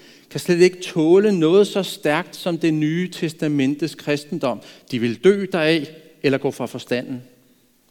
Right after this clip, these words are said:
Aldeles i samme forstand, som børn ikke kan tåle stærke drikke,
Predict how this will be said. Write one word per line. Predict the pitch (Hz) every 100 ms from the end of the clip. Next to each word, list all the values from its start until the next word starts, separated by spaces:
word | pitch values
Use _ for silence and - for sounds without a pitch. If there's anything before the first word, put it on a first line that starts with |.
| -
Aldeles | 143 - 247 240 247
i | 220
samme | - 156 202 220
forstand, | 180 - 202 185
som | - 190
børn | 196 196 185
ikke | 185
kan | - 202
tåle | 180 156 139
stærke | - 127 151 190
drikke, | - 131 151